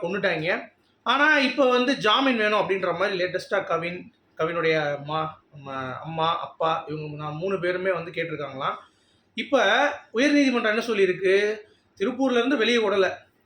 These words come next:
உடனே அவங்க வந்து மூவ் பண்ணியிருக்காங்க உயர்நீதிமன்றத்துக்கு. "ஜூலை முப்பதுக்குள்ள காவல்துறை இதை பார்த்துட்டு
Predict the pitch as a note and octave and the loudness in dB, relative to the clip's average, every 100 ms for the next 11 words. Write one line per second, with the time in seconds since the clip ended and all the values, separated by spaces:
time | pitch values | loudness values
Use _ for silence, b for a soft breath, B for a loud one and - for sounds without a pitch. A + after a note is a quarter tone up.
0 | - G3 C4 A#3+ A3+ A3 A3 A#3 A#3 A#3 | -8 -2 0 2 0 -2 0 0 0 -2
1 | G#3 G3 F#3+ A3+ G#3+ G#3+ G#3 F3+ E3 D#3 | -2 0 0 2 2 0 -4 -4 -6 -10
2 | - - _ _ _ D#3+ A#3+ B3 G3+ B3 | -12 -20 _ _ _ -6 0 0 0 0
3 | G#3 F#3+ G#3 G3+ F#3+ G#3 F3+ F#3+ F#3 D#3 | 0 0 -2 0 2 2 0 0 0 0
4 | E3 F#3+ E3+ D#3 | 0 0 -2 -6